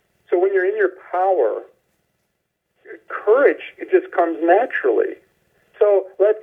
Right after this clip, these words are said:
say that my new friend, um, Joanna, were upset with something I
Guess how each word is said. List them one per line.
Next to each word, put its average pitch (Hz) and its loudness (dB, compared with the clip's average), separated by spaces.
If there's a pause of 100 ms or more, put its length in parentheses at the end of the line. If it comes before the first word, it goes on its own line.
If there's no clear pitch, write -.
(120)
say 127 2 (140)
that 139 -8
my 139 -2
new 147 -6
friend, 131 -2 (280)
um, 117 -2 (240)
Joanna, 127 2 (520)
were 147 2
upset 180 0
with 147 2 (100)
something 139 -2
I 123 2